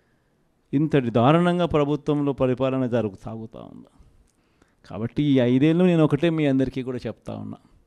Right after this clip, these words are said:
ఈ ఐదేళ్ళు నేను కష్టాలు ఉండవు అని చెప్పను, కష్టాలు ఉంటాయి. మనం విపరీతంగా వాళ్ళు హెరాస్మెంట్ కూడా చేస్తారు, అది కూడా నేను చెప్తా ఉన్నా, ఉంటాయి, కాదని నేను అనడంలా. In fact, నా,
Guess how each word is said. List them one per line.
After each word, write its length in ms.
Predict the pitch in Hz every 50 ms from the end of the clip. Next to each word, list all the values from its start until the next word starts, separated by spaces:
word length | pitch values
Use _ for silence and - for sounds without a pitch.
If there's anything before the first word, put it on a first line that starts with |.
| _ _ _ -
ఈ 40 | 117
ఐదేళ్ళు 380 | 107 110 123 131 151 151 160 170
నేను 180 | 170 165 156
కష్టాలు 480 | 139 - 131 117 - - 165 165 165 160
ఉండవు 320 | 151 160 160 160 165 170
అని 100 | 175 165 - 165
చెప్పను, 360 | 151 - 160 135 104 98 101 _ _ _ _ _ _ _ _ _ _ _ _ _ _ _ _ -
కష్టాలు 440 | - 110 - - - 123 120 113
ఉంటాయి. 300 | 110 107 104 - 104 110 _ _ _ _ _ _ _ _ _ _ _ _ _ _ _ _ _ _ _ _ _ _ - -
మనం 260 | 113 117 120 120 120
విపరీతంగా 680 | 117 113 - 123 117 131 131 - 143 139 135 139 135
వాళ్ళు 240 | 131 131 131 131 123
హెరాస్మెంట్ 560 | 110 117 110 120 127 127 - - 139 135 120
కూడా 160 | 131 143 143 135
చేస్తారు, 500 | 123 127 123 - - - - 107 - 113 _ - _ _ _ _ _ _ _ -
అది 140 | 104 104 110
కూడా 240 | 104 117 135 147 156
నేను 180 | 160 156 147 -
చెప్తా 280 | 131 127 131 - 139 127
ఉన్నా, 240 | 123 120 120 117 113
ఉంటాయి, 420 | 113 113 120 110 - 127 113 104 - _ _
కాదని 320 | - 113 117 123 139 143
నేను 160 | 147 143 135 127
అనడంలా. 380 | 120 123 123 120 113 104 101 - _ _ _ _ _ _ _ _ _ _ _ _ _ _ _ _ _ _ _ _ _ _ _ _ _ _ - -
In 80 | 104
fact, 320 | - 120 117 - - - 123 _ _ _ _ _ _ _ _ _ _ _ _ _ -
నా, 480 | 95 104 113 123 131 123 120 123 123